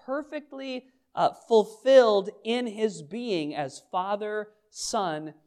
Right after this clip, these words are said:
and Holy Spirit. There's this wonderful, there's this wonderful, uh,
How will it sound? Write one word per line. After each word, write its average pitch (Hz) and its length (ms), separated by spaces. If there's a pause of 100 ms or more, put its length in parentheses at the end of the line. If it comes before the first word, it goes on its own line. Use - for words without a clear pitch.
(180)
and 156 120
Holy 165 380
Spirit. 160 540
There's 156 180
this 160 220
wonderful, 196 960 (220)
there's 175 160
this 170 260
wonderful, 196 1040 (220)
uh, 160 80